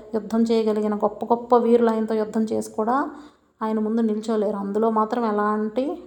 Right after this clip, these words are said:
డౌట్లు లేవు. కాబట్టి జాగ్రత్తగా చూసుకో. ఆయన వైపు ఉన్న లోపాలేంటో చూడు, వాటి మీద ఫోకస్ చేయి. నీ వైపు ఉన్న లోపాలేంటో చూసుకో, వాటిని కరెక్ట్ చేసుకో" అని చెప్పాడనమాట.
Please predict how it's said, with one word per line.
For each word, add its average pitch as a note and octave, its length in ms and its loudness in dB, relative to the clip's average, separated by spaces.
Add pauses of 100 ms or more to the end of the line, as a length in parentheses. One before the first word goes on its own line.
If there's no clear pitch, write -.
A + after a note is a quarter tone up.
డౌట్లు A3 680 2
లేవు. G#3+ 380 2 (640)
కాబట్టి G#3+ 400 -2
జాగ్రత్తగా A3 720 4 (100)
చూసుకో. - 380 -4 (120)
ఆయన A3 260 4
వైపు A3 300 2
ఉన్న G#3+ 140 2
లోపాలేంటో A3+ 720 4
చూడు, B3 440 0 (800)
వాటి A#3 240 0
మీద A#3 140 0
ఫోకస్ G#3+ 520 2
చేయి. G3+ 120 -2
నీ A#3 160 4
వైపు C4 280 4
ఉన్న B3+ 140 4
లోపాలేంటో A#3 680 6
చూసుకో, A#3 580 0 (300)
వాటిని A3+ 360 0 (760)
కరెక్ట్ A3+ 340 -4
చేసుకో" F#3+ 380 -2 (720)
అని C4+ 120 0
చెప్పాడనమాట. G3 760 -2